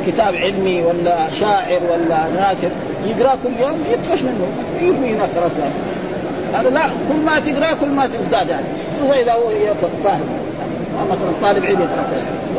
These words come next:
أبدًا، هذا شيء مشاهد يعني. قال في هذا الأحاديث، آه، حدثنا أبو بكر بن أبي شيبة وأبو كريب آه، آه، آه، جميعًا حفص. قال أبو بكر:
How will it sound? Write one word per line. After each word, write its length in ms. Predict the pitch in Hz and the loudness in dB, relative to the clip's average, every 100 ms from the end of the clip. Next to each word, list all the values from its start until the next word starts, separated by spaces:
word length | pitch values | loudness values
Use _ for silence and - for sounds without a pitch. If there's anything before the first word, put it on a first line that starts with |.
| - 262 | -2 0
أبدًا، 200 | 269 262 | 2 2
هذا 280 | 240 233 233 | 2 2 2
شيء 180 | 277 | 2
مشاهد 400 | 269 202 202 147 | 2 2 0 0
يعني. 160 | 135 113 - | 0 -2 -2
قال 300 | 247 254 220 | 2 2 2
في 80 | 190 | 2
هذا 280 | 175 202 196 | 0 0 0
الأحاديث، 480 | 175 151 160 226 262 - - 175 | -2 -2 0 2 2 -2 -4 0
آه، 200 | 185 175 | 2 0
حدثنا 580 | 156 156 254 208 190 170 | 0 0 0 0 0 0
أبو 100 | 185 | 0
بكر 200 | 233 185 | 2 0
بن 120 | 175 | 2
أبي 160 | 160 | 0
شيبة 280 | - 240 247 | 2 2 2
وأبو 240 | 214 175 170 170 | 2 0 0 0
كريب 280 | 185 247 233 - - - - - | 2 0 -2 -6 -6 -4 -4 -2
آه، 40 | 170 | 0
آه، 680 | 202 196 175 156 175 160 123 127 - 127 123 175 | 2 0 -2 -2 -2 0 -2 -2 -2 -2 -2 0
آه، 100 | 180 135 143 | -2 -2 0
جميعًا 380 | 165 240 247 214 | 2 2 2 0
حفص. 220 | 202 233 233 202 | 0 0 0 0
قال 140 | 214 | 0
أبو 180 | 190 180 | 0 0
بكر: 120 | 214 | 0